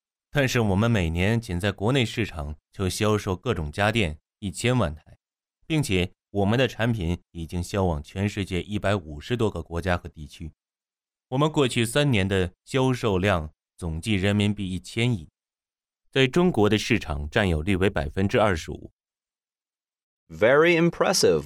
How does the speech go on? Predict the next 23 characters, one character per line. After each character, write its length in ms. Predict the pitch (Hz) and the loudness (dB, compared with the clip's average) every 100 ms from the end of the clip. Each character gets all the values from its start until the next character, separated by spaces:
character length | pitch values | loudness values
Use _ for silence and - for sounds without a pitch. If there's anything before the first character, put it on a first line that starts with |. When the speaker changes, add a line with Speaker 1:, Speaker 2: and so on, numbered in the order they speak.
| - _ | -6 _
Speaker 2:
When 320 | 85 110 160 | 0 2 4
was 280 | 160 156 110 | 4 4 4
your 240 | 110 110 | 6 6
company 580 | 107 - 147 131 95 87 | 4 -2 -4 0 2 4
established? 760 | 85 - 113 90 - - - - _ _ _ _ _ _ _ - | 2 0 0 2 0 0 -8 -14 _ _ _ _ _ _ _ -4
Speaker 1:
一 140 | 127 | 0
九 140 | 117 120 | 2 2
九 180 | 98 | 0
四 160 | 87 127 | 0 0
年， 300 | 98 82 90 _ _ | 2 0 -2 _ _
在 180 | - 117 | -2 -2
财 280 | - 104 127 | -2 -2 -2
富 160 | 147 | 0
杂 220 | 110 92 113 | -2 0 0
志 260 | 104 82 _ _ | 0 -2 _ _
曾 140 | 104 | -4
经 140 | 107 113 | -2 0
将 180 | 117 107 | 0 0
我 100 | 76 | -2
公 180 | 101 107 | -2 -2
司 160 | 117 | -2
评 240 | 101 98 98 | -4 -2 0
为 260 | 87 92 | 0 -2